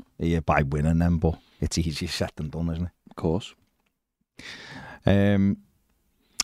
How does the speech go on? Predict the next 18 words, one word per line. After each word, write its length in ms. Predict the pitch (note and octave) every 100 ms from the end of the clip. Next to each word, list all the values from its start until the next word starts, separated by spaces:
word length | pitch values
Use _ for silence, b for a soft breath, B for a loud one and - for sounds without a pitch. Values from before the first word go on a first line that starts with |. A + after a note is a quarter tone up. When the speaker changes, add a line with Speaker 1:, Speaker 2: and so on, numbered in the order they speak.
| - -
Speaker 1:
Chris 260 | C3 C#3+
says, 340 | - G3+ D3+ G#2
uh, 60 |
"Afternoon, 500 | F#2+ A#2+ - A#2 A2
fellas. 380 | G#2 G#2 F#2+ F#2
What's 400 | A#2 B2 - - - -
the 160 | G#2+ -
update 560 | G#2+ - - B2+ F2+
on 180 | F2+ D#2+
next 260 | E2 - -
season's 360 | F2+ E2+ E2+
kit 220 | - - -
manufacturers? 640 | A#2 B2 C3 - B2+ B2 E2
Are 240 | E2 F2+
we 120 | G#2+
moving 380 | F2 E2+ F#2+ G2+
to 220 | - D2+
Custori?" 800 | - G#2+ - - G2+ C3 D#3+ -